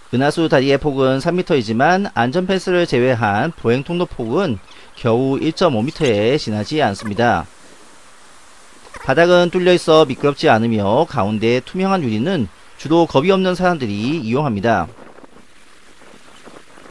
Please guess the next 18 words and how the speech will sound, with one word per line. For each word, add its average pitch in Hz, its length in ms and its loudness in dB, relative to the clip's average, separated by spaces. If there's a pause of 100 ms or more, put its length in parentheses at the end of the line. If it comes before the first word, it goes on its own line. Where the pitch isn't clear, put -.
(1160)
유전적으로 139 720 2
아메리카 139 440 0
인디언 120 580 0
모코족은 156 760 0 (180)
고소공포증이 170 800 -2
거의 135 240 0
없어 110 520 2
고층 147 400 -6
건물 117 300 -2
공사에 110 540 -2
주로 104 340 -2
동원되었습니다. 104 920 -4 (2250)
오백오십오 131 580 2
미터의 131 440 2
잠실 160 360 -2
롯데월드타워 143 880 2
강화 139 260 2
유리도 120 540 0